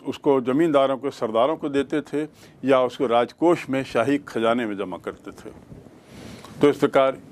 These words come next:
ये जो दायरा था, मध्यस्थ जमींदारों का दायरा थोड़ा सीमित था। अंतिम श्रेणी थी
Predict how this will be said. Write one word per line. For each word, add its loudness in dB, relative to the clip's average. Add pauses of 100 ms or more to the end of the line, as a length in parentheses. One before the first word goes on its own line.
ये 6
जो 2 (180)
दायरा 2
था, -10 (540)
मध्यस्थ -2 (160)
जमींदारों 0
का -4
दायरा 0
थोड़ा -6
सीमित -4
था। -14 (760)
अंतिम 6
श्रेणी 4
थी 0